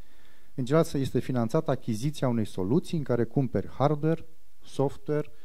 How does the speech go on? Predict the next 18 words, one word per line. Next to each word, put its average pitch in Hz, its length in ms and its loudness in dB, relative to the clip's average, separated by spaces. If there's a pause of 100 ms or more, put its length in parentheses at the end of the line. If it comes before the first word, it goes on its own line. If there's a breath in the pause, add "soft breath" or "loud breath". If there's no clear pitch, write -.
(360 soft breath)
implementezi, 117 1080 -2 (340)
ai 117 180 -4
facturi, 151 680 2
ai 120 100 -2
niște 120 260 0
bunuri 117 440 6
foarte - 300 -4
clare 131 260 0
care 120 240 -2
ți - 160 -4
intră 127 320 0
în, 123 200 -2 (500 soft breath)
uh, 113 140 -4
contabilitate 107 760 0
și - 120 -6
încep 98 200 -4
să - 100 -6
amortizeze. 104 640 -4